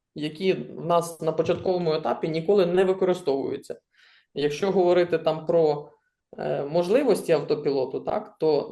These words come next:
на даному етапі він повноцінно виконує основну функцію, це автопілотування. Їхати рівно, да, їхати без додаткових перекриттів, пропусків. А такі функції, як там управління секціями сівалки, відключення на оприскувачі і так далі, це вже в подальшому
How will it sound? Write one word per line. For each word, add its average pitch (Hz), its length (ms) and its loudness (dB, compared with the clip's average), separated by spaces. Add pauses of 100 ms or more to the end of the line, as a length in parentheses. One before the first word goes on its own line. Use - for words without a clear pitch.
на 151 80 0
даному 165 380 2
етапі - 420 -2
він 151 240 -4
повноцінно 175 680 0
виконує 156 520 0
основну 175 520 2
функцію, 202 540 -2
це - 280 0
автопілотування. 160 1000 -2 (200)
Їхати 165 460 2
рівно, 226 520 -2 (280)
да, 165 120 -2
їхати 156 480 -2
без 175 340 4
додаткових 151 600 0
перекриттів, 147 720 -2
пропусків. 269 580 -2 (640)
А 180 120 4
такі 190 280 0
функції, 208 400 2
як - 100 -6
там 165 260 -2
управління 262 600 0
секціями 175 600 -2
сівалки, 143 540 -2
відключення 214 640 -4
на 202 180 2
оприскувачі 170 680 -2
і 139 40 -8
так 202 180 -6
далі, 311 380 -4
це 196 180 0
вже 185 180 2
в - 100 -4
подальшому 190 720 0